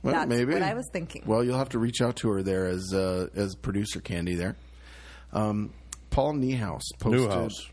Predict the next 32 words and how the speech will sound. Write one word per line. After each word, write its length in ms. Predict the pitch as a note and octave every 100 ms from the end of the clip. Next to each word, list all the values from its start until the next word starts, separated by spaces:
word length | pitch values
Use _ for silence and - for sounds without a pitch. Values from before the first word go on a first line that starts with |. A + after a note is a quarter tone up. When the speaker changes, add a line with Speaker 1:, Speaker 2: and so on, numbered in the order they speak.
| - - -
Speaker 1:
Oh, 100 | A#2
is 140 | G#2 G2+
it 60 |
Newhouse? 340 | G#2+ A#2 B2+ C#3 -
Sorry. 180 | G2+ F2
Speaker 3:
Yeah, 80 | E2+
he's 120 | D#2+
a 20 |
friend 180 | F#2 F2+
of 60 |
mine. 140 | D#2 D2
Speaker 1:
Paul 220 | - G3+
Newhouse 440 | F#3 C3 G#2+ G2+ B2
posted 540 | - A#2+ A2+ - G#2+ F#2+
that 260 | F#2+ -
Tap 320 | - A2+ A2 B2+
Out 200 | C#3+ -
parody. 420 | C#3 D3 D#3+ F#3
Did 200 | A#3 G2+
you, 60 | G2 -
and, 220 | A2+ G2+ - -
uh, 60 | - -
I 80 | A#2
don't 100 | A2+
know, 240 | A2 G#2 - C#3+
Fork 140 | D3+
Talk, 200 | C#3+ B2+
if 60 | A#2+
you 100 | C#3+
haven't 200 | D#3 -
seen 160 | B2
this, 140 | G#2+